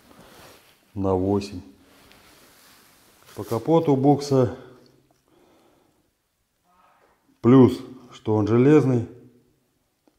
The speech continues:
По клепкам минус или плюс не скажу, пока не поезжу. Плюс,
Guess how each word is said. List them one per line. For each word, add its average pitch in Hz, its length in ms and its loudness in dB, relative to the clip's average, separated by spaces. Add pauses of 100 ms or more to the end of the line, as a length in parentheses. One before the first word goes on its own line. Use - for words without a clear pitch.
(1400)
По 101 120 -4
клепкам 107 560 2
минус 104 320 -6
или 104 140 -4
плюс 104 380 -4
не 95 140 -8
скажу, 117 440 -4 (180)
пока 107 260 -8
не 107 100 -6
поезжу. 107 580 -4 (2250)
Плюс, 123 420 4